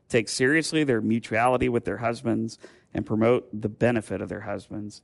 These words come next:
It underscores that no part of life may be excluded from the marriage relationship."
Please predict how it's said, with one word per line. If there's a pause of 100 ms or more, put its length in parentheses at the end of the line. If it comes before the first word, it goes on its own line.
It
underscores
that
no
part
of
life
may
be
excluded
from
the
marriage
relationship."